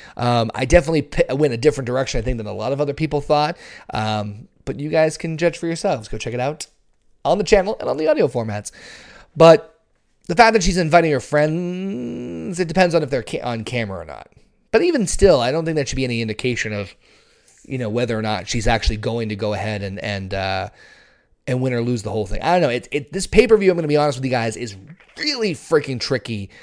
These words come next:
to predict. It's really hard to kinda finagle and really hard to kinda navigate because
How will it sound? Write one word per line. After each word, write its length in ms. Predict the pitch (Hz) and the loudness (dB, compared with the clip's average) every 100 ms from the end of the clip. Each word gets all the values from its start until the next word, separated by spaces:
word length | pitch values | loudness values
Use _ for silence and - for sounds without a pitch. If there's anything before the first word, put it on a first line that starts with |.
| - _ _ | -20 _ _
to 160 | - | 0
predict. 420 | 123 107 104 87 - | 2 0 -2 -2 -4
It's 140 | - | -10
really 480 | 170 - 233 254 208 | -12 -4 0 4 4
hard 240 | 165 156 | 4 2
to 80 | 143 | 2
kinda 180 | 143 127 | -2 -2
finagle 400 | 127 127 120 117 | -2 -2 0 -2
and 140 | 110 | -2
really 180 | 123 135 | 0 0
hard 200 | 117 117 | 0 -2
to 40 | |
kinda 160 | 107 110 | -4 -6
navigate 640 | 101 107 110 104 98 98 | -6 -6 -4 -4 -6 -8
because 400 | 98 117 107 92 | -8 -6 -6 -6